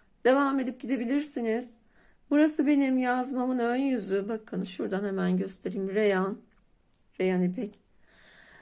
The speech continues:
Ön tarafına kıvırdım ve ön tarafından da gene modeli hazırladım. Bir de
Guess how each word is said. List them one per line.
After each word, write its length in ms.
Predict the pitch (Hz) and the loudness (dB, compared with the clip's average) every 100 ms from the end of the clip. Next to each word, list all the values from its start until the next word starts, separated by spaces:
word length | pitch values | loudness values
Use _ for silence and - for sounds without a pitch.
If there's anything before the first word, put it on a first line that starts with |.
| - - - | -20 -8 2
Ön 220 | 349 349 | 4 4
tarafına 500 | 302 269 240 214 208 | 2 0 0 -2 -2
kıvırdım 720 | 262 247 269 254 262 285 330 - _ _ _ _ 254 | -4 -2 -2 -2 -2 -2 -4 -10 _ _ _ _ -2
ve 160 | 302 | 0
ön 120 | 311 | 2
tarafından 720 | 294 269 233 226 220 208 202 | 0 -2 -4 -4 -2 -2 -2
da 60 | 208 | -2
gene 480 | 208 233 220 220 240 | -4 -4 -2 -2 -4
modeli 360 | 240 226 208 | -4 -4 -4
hazırladım. 880 | 220 233 214 233 208 190 185 208 254 - _ _ _ _ _ _ _ _ _ _ _ _ _ _ _ _ _ _ _ _ _ _ _ _ - _ _ _ - | -4 -6 -6 -6 -4 -4 0 -2 -2 -10 _ _ _ _ _ _ _ _ _ _ _ _ _ _ _ _ _ _ _ _ _ _ _ _ -20 _ _ _ -2
Bir 220 | 285 269 | 0 0
de 300 | 262 262 285 | 0 -2 -4